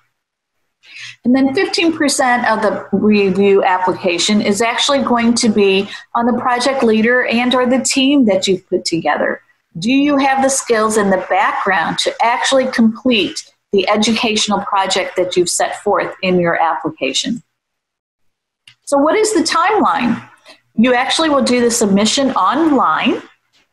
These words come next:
and it's due November twelfth of twenty twenty by four P M, and that's Central Time. And you can go out to the north central dot sare dot org, grants, apply for a grant, and youth educator grant.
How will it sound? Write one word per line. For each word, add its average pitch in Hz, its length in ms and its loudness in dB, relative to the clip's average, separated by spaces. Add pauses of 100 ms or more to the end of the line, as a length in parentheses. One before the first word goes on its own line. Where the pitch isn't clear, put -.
and 220 140 0
it's 190 200 -2
due 233 440 2
November 185 640 0
twelfth 214 600 -2
of 196 140 -4
twenty 208 360 0
twenty 196 540 0 (320)
by 170 160 -2
four 170 340 0
P 254 300 0
M, 208 380 0
and - 160 0
that's - 200 -2
Central 165 400 -2
Time. 156 560 -4 (320)
And 220 160 0
you 277 120 0
can 302 140 0
go 262 160 2
out 233 200 -2
to 240 80 0
the 208 100 2
north 226 300 2
central 262 680 -2 (280)
dot - 260 -2
sare 233 400 0
dot 180 320 0 (140)
org, 294 420 2 (800)
grants, - 800 -4 (280)
apply 185 420 -2
for 277 220 0
a 285 80 -2
grant, 240 560 -2 (260)
and 190 200 2
youth 226 220 0
educator 190 580 -2
grant. 151 380 -4